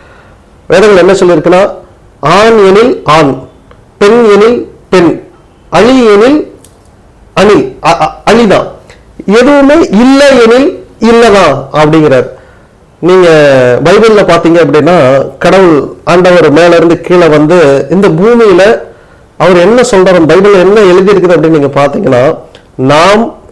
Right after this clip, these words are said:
அதாவது ரெண்டு பேர் இருக்காங்க, அந்த வார்த்தையை பாருங்க, உரையாடல் பாருங்க, "நாம் நமது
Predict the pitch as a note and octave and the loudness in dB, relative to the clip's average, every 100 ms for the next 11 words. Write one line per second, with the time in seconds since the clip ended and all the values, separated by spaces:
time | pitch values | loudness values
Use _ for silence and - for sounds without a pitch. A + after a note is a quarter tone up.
0 | _ - C#3+ E3+ G3 F3 G3+ A3 G3 D3+ | _ -6 -2 0 2 2 2 2 0 0
1 | C#3+ C3 B2+ E3 F3+ E3+ C#3 B2+ A#2 A#2+ | 0 0 0 0 0 -2 0 0 0 0
2 | C3+ E3 D#3+ B2 A#2+ A2+ A2 G#2+ D3 D#3 | 2 2 2 0 -2 -4 -6 -4 0 0
3 | C3 D3 - - - - - C3+ D#3+ G3 | 0 -2 -6 -20 -20 -20 -10 -2 0 2
4 | A3+ G3+ A#3 - - | 2 2 0 0 -6